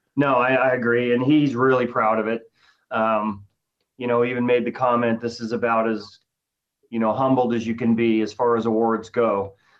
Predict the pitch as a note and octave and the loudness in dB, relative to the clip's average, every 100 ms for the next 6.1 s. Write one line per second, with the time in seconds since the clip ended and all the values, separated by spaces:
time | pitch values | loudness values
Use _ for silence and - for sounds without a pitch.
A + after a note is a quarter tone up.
0 | _ - A#2 A2 G#2+ G2+ _ A#2+ A2+ - | _ -4 -2 0 -2 -6 _ -4 -4 -2
1 | C3+ B2 A#2 A#2+ A2+ C3 A2 A#2+ A#2+ A#2 | -2 -2 0 0 0 -2 -2 -4 -4 -4
2 | A2 - _ _ - B2+ B2 A#2+ - B2+ | -6 -12 _ _ -4 0 0 0 -2 -4
3 | B2 A#2+ A#2 A#2+ A#2 A#2 A2+ - B2+ A2+ | -2 -2 0 0 0 2 0 0 0 0
4 | A#2 A#2 A#2 A#2 A#2+ A#2+ A#2 A2 - A#2+ | 0 0 -2 -6 -4 0 0 -2 -2 -4
5 | A2+ B2 A#2+ A2 G#2+ A#2 A#2+ B2 A#2 G#2 | -4 -2 -2 -2 -4 -4 -2 -2 -2 -4